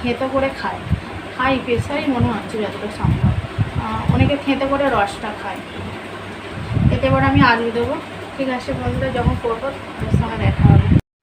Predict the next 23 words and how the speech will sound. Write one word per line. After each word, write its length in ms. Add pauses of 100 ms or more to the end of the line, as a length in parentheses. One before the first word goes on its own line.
(1600)
বন্ধুরা, 340
এই 100
যে 80
এবার 280
থোর 220
কাটতে 360
কাটতে 380
এসে 180
আমার 220
জায়ের 280
ভাগে 240
কম 320
পড়েছে, 300
আবার 220
থোর 220 (480)
এ 180
কাটতে 300
এলুম, 240 (120)
গাছ 220
কাটতে 320
এলুম। 200
এই 180
দেখো 240